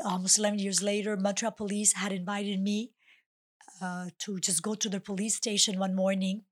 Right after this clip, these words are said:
because we were going to meet a family, but they were not, they did not tell me which family and why. They just wanted me to be at the major crimes, uh, office for six o'clock on May fourth. So I went,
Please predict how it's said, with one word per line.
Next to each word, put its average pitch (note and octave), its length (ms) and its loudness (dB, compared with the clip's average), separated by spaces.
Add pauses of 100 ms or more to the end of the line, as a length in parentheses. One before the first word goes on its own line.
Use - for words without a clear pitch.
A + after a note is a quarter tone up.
(760)
because G3 240 0
we G3+ 120 -2
were F#3+ 80 -4
going G#3 160 -2
to G#3+ 100 6
meet G3 200 0
a F#3 40 -6
family, G3+ 400 0
but G3 260 -4 (240)
they A3 60 -2
were G#3 140 0
not, G#3 360 0
they G3+ 140 -2
did G3 220 -2
not G#3+ 180 0
tell G#3+ 180 0
me G#3 240 -2 (260)
which A3+ 200 4
family G#3+ 420 2
and G3 200 0
why. F#3 420 0 (320)
They F#3+ 140 -2
just - 200 6
wanted G#3+ 220 2
me G3+ 140 -2
to G3+ 120 0
be G3+ 420 -2 (420)
at F#3+ 100 -4
the G3 80 -2
major G3+ 300 0
crimes, G3+ 580 2
uh, F#3+ 160 0
office G3 480 2
for G3 380 -6
six - 320 2
o'clock G#3 460 0 (100)
on G3+ 360 0
May G3 140 -2
fourth. - 400 -8 (400)
So - 220 2
I A3 160 4
went, A3 320 4